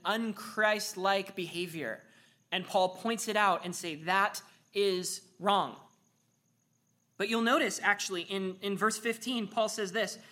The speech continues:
"Some indeed preach Christ." And that "some" is connected with the verse fourteen word "brothers." So grammatically, most commentators agree that when Paul says "some," he's saying there are some Christians who preach Christ from envy and rivalry.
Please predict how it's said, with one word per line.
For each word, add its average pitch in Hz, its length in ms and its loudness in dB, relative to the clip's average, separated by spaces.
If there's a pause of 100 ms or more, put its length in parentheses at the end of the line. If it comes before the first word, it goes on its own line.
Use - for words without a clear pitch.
(160)
"Some 302 580 4
indeed 226 600 -2
preach 226 260 -6
Christ." - 520 -4 (540)
And 214 120 2
that 247 160 4
"some" 254 480 4
is 202 220 -4
connected 220 400 -2
with 202 260 2
the 208 320 -6 (160)
verse 247 240 4
fourteen 240 500 -2
word 190 300 0
"brothers." 175 600 0 (720)
So 214 140 -2
grammatically, 214 640 2
most 214 260 2
commentators 214 560 -2
agree 180 340 0 (180)
that 185 100 0
when 190 100 0
Paul 233 180 2
says 202 220 -4
"some," 233 400 4
he's 196 220 -4
saying 208 340 -2 (140)
there 226 160 4
are 285 140 4
some 294 320 0
Christians 240 600 -2
who 226 120 -10
preach 262 300 -4
Christ 262 580 -2 (180)
from 240 240 0
envy 254 380 0
and 214 100 -2
rivalry. 214 520 -2